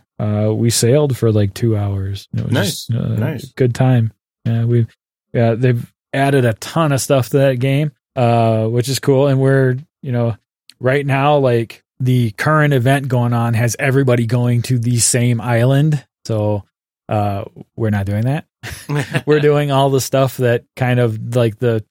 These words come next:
Speaker 1: the timed rewards or whatever are gone, but you can still get, like, the accommodations and stuff like that.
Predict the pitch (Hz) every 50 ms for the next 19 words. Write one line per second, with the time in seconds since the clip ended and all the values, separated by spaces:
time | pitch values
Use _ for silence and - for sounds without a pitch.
0 | _ - - 135 127 - - - 135 135 135 135 139 135 135 135 135 127 117 104
1 | - _ _ _ _ _ _ _ _ - 139 131 131 135 127 131 131 131 139 135
2 | 127 135 135 135 135 135 135 135 131 131 135 131 127 120 113 113 127 127 127 131
3 | 139 143 139 135 123 123 117 113 110 107 - _ - 139 120 127 113 - - 123
4 | 113 113 117 117 113 123 120 117 120 107 - 110 113 113 107 101 110 104 104 104
5 | - 120 110 113 113 113 107 - 120 113 120 120 117 - 131 127 127 -